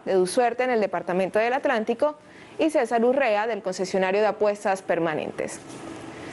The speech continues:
Recordemos el número ganador de nuestro sorteo anterior, es sesenta y ocho once. Juguemos la Fantástica y mucha suerte para todos.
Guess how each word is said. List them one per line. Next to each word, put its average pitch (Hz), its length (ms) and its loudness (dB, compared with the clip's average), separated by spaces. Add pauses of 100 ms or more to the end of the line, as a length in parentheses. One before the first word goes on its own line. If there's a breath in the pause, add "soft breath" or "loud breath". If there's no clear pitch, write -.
(360 loud breath)
Recordemos 269 520 4
el 254 100 4
número 254 300 4
ganador 220 460 4
de 277 140 2
nuestro 330 520 2
sorteo 220 420 2
anterior, 226 540 2
es 233 240 -2
sesenta 277 760 0
y 240 100 2
ocho 311 400 0 (140)
once. 202 460 0 (560 loud breath)
Juguemos 262 480 0
la 226 140 0
Fantástica 302 880 0
y 359 100 2
mucha 285 320 2
suerte 196 320 0
para 226 280 -2
todos. - 380 -6